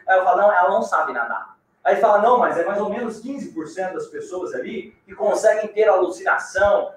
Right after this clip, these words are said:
e conseguem ter processos mais profundos com hipnose." É ridículo. Por quê?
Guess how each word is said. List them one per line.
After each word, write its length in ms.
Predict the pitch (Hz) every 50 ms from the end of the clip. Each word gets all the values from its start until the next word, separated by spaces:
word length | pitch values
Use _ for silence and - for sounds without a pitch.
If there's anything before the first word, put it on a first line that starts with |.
| - _
e 120 | - -
conseguem 1000 | - 190 196 196 170 - - - 196 196 196 196 - 190 185 185 175 - - - _ _
ter 220 | - 196 202 202 202
processos 760 | 202 196 180 - - - 202 208 202 - 208 - - - -
mais 240 | 208 220 220 220
profundos 560 | - - 208 190 180 - - 196 190 180 - -
com 140 | - 185
hipnose." 440 | - - - - 156 156 - - -
É 140 | - - -
ridículo. 600 | - - 117 - - - - - - - - -
Por 240 | - - - - -
quê? 300 | 240 240 - - - -